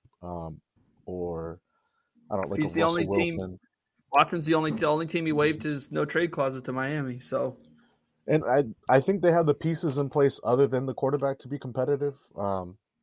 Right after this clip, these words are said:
Speaker 1: draft, like, a solid offensive lineman to help that out.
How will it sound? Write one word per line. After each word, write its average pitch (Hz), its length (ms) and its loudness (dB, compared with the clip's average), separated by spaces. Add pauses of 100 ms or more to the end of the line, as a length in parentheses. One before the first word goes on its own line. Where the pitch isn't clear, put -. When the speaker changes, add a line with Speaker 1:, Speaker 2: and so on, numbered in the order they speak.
(500)
Speaker 1:
draft, 101 340 -2
like, 110 100 -6
a 107 60 -4
solid 107 440 -4
offensive 104 440 -4
lineman 107 340 -2
to 95 80 -10
help 98 220 -6
that 101 160 -4
out. 104 300 -2